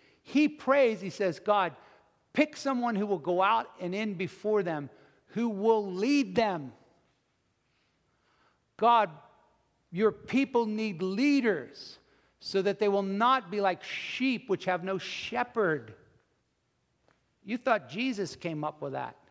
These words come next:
He did, but a long time ago. And one of the principles that runs throughout the Bible is that God's people need leaders. Not bosses,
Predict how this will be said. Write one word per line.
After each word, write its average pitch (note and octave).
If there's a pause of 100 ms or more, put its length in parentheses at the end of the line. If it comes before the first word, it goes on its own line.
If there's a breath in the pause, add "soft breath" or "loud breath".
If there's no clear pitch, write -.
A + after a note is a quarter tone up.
(180)
He F#3
did, D#3 (1400)
but D#3
a D#3+
long E3+
time F#3+
ago. B2+ (1300)
And F3+
one B3+
of C#4+
the A#3
principles A3
that G3
runs G3
throughout F#3+
the G3
Bible F#3+
is F3
that E3
God's G#3+ (100)
people G#3+
need G3 (320 soft breath)
leaders. F#3 (1600)
Not G3+
bosses, F#3